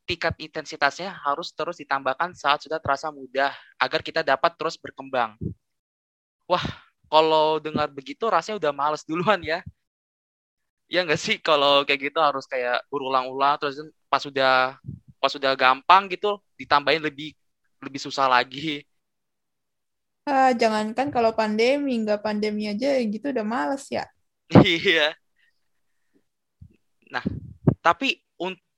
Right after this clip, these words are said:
Speaker 1: sebenarnya apa sih untungnya olahraga itu? Tenang, olahraga secara teratur banyak fungsinya kok. Olahraga secara teratur dapat meningkatkan kebugaran otot,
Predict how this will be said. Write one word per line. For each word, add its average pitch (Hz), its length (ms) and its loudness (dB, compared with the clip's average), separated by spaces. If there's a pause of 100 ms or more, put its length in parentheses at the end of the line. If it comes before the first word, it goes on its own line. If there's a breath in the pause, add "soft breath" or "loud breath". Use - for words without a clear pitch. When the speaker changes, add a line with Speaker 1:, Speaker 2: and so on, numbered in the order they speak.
(160)
Speaker 1:
sebenarnya 196 540 2
apa 170 100 0
sih 185 160 -8
untungnya 165 880 -8
olahraga 147 320 -2
itu? 143 320 -4 (880)
Tenang, 156 460 4 (580)
olahraga 147 400 6
secara 160 240 -2
teratur 156 380 -2
banyak 143 240 2
fungsinya 185 420 -6
kok. 127 240 -4 (640)
Olahraga 151 380 4
secara 165 240 -4
teratur 175 720 -2
dapat 180 340 -2
meningkatkan 151 540 -12
kebugaran 131 480 -8
otot, 117 420 -2